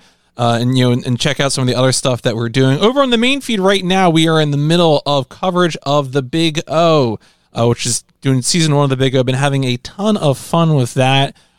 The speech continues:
Uh, been really a joy to return to that. So please do go check that out as well. Uh,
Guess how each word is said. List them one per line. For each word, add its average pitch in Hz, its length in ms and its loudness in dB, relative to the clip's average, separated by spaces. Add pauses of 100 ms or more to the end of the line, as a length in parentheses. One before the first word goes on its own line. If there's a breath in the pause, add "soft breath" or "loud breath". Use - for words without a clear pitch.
Uh, 113 220 0
been 120 180 -2
really 156 300 4
a 127 80 4
joy 139 340 2
to 123 260 -4
return 175 520 -2
to 175 100 0
that. 123 320 0 (380)
So 156 200 -2
please 220 340 -2 (180)
do 196 160 0
go 208 160 2
check 185 300 -4
that 170 160 2
out 160 260 2
as 123 220 -2
well. 160 560 2 (460)
Uh, 113 260 0